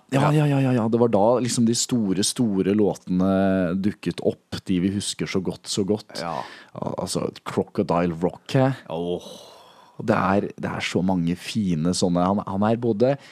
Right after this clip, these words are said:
Speaker 1: eh, god på ballader som går litt rolig, men han er også god på disse låtene som er litt mer opp i tempo. Og det jeg tenkte å nevne til slutt da, det er jo Elton Johns evne til å tilpasse seg i samtiden.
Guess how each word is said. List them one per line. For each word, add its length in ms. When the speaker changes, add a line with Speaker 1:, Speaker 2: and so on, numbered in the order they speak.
Speaker 1:
eh, 200
god 380
på 100
ballader 880
som 240
går 160
litt 240
rolig, 480
men 180
han 140
er 160
også 340
god 440
på 260
disse 300
låtene 500
som 160
er 80
litt 220
mer 240
opp 160
i 20
tempo. 540
Og 160
det 80
jeg 100
tenkte 300
å 80
nevne 400
til 160
slutt 320
da, 140
det 120
er 320
jo 200
Elton 420
Johns 400
evne 460
til 400
å 160
tilpasse 720
seg 400
i 160
samtiden. 560